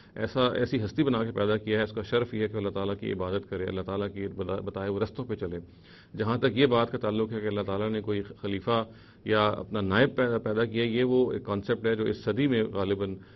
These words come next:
آ، یہ پیدا ہوا۔ اس سے پہلے یہ تصور بھی شاید نہیں موجود تھا، اور یہ تصور بھی، آ، ہمارے ہاں اب بہت زیادہ، آ، اس کی بہت زیادہ ایک شیوع ہو چکا ہے، بہت زیادہ ہر، آ، لوگ اس کو بیان کرتے ہیں۔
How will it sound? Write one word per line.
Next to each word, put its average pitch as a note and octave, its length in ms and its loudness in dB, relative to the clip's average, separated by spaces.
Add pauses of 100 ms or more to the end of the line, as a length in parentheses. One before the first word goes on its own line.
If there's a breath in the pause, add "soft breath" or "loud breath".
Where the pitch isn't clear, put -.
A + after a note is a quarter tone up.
(140 loud breath)
آ، F#2+ 320 0
یہ G2 280 2 (200)
پیدا G2 240 0
ہوا۔ G#2+ 200 2
اس G#2+ 80 -4
سے G#2+ 60 -8
پہلے G2+ 340 2 (120)
یہ G2 160 -6
تصور G2+ 260 -6
بھی A#2+ 80 -4
شاید G2+ 220 0
نہیں G#2+ 120 -2
موجود F#2+ 360 -2
تھا، G2 120 -6 (380 loud breath)
اور G#2 240 4
یہ A#2 240 2
تصور A#2+ 300 0
بھی، A#2+ 180 0 (400 loud breath)
آ، G2+ 200 2
ہمارے G2+ 360 2
ہاں A2+ 420 0
اب G2 120 -4 (120)
بہت A2 280 0
زیادہ، G#2 240 4
آ، G2+ 320 0
اس - 200 -8
کی G2 240 -4 (100)
بہت F#2 240 -4
زیادہ G2 200 0
ایک G2+ 200 2
شیوع B2+ 260 0
ہو G#2 80 4
چکا G#2+ 260 -2
ہے، G#2 80 0
بہت G2 240 -4
زیادہ G2+ 380 0
ہر، G2 60 -2 (140)
آ، G#2 100 -8
لوگ G2 220 -2
اس G2+ 100 -4
کو G2 80 -8
بیان F#2 220 -6
کرتے G#2 280 -6
ہیں۔ A#2+ 120 -6